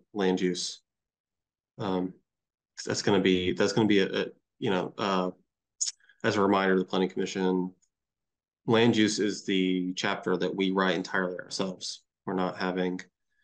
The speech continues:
um, a draft of something sent to us. So we need to take all of the, our previous work from the city plan and, and sum that up into a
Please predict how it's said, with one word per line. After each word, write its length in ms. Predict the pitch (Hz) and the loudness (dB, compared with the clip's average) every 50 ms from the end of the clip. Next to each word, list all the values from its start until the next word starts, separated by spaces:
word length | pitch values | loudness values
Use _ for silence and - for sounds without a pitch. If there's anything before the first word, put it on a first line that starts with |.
| _ _ _ _ _ _ _ - | _ _ _ _ _ _ _ -6
um, 440 | 110 101 90 90 90 90 90 90 87 - _ _ _ _ _ _ _ _ _ _ _ _ _ _ _ _ _ _ _ _ _ - | -4 -2 0 0 0 0 0 -2 -4 -8 _ _ _ _ _ _ _ _ _ _ _ _ _ _ _ _ _ _ _ _ _ -6
a 80 | 117 | -6
draft 460 | 101 - 95 92 92 92 92 - - - | -4 -2 0 0 0 0 -2 -4 -6 -8
of 80 | 92 | -6
something 320 | - 98 92 90 95 92 85 | -4 -4 -4 -4 -4 -6 -6
sent 220 | - 90 90 - | -4 -4 -4 -4
to 100 | - - | -4 -6
us. 300 | - - - - - - _ _ _ _ _ _ | -6 -6 -8 -10 -10 -12 _ _ _ _ _ _
So 500 | - - - 95 90 87 87 85 - _ _ _ _ _ _ _ _ _ _ _ _ _ _ _ _ _ - | -8 -4 -2 0 0 0 -2 -4 -8 _ _ _ _ _ _ _ _ _ _ _ _ _ _ _ _ _ 0
we 240 | 104 98 98 95 98 | 2 4 4 6 6
need 180 | 98 92 87 | 4 4 4
to 100 | 95 90 | 2 2
take 440 | 92 - - 98 90 90 90 90 - - - _ _ _ _ _ _ _ _ _ - | 0 0 2 2 2 2 2 -2 -6 -18 -20 _ _ _ _ _ _ _ _ _ -2
all 240 | 101 95 92 92 | 0 2 4 4
of 120 | 92 90 90 | 2 2 2
the, 180 | 92 90 - | 0 -2 -2
our 280 | - 101 92 90 87 - | 0 0 0 0 0 -2
previous 480 | - - 101 92 90 90 90 87 - - | -2 -2 0 0 0 0 -2 -4 -4 -4
work 260 | 95 90 87 - - | -4 -4 -4 -6 -4
from 160 | - 95 90 | -2 0 0
the 80 | 90 87 | 0 0
city 220 | - 95 90 87 | -2 -2 -2 -2
plan 400 | 87 - - 90 87 90 87 90 | -2 -2 -2 0 0 0 0 -2
and, 280 | 87 85 87 90 92 - _ - | -2 -2 -4 -6 -10 -12 _ -6
and 240 | 104 87 87 92 - _ _ _ _ _ _ _ _ _ _ _ _ _ _ _ _ _ _ _ | -4 -4 -4 -4 -8 _ _ _ _ _ _ _ _ _ _ _ _ _ _ _ _ _ _ _
sum 340 | - - - - 101 92 92 | -14 -10 -6 -2 0 2 2
that 180 | 92 90 90 | 2 2 0
up 180 | 87 87 - - | 0 -2 -2 -2
into 280 | 90 87 - 95 90 90 | -4 -4 -2 -2 0 0
a 300 | 87 85 87 90 - | 0 0 -2 -6 -8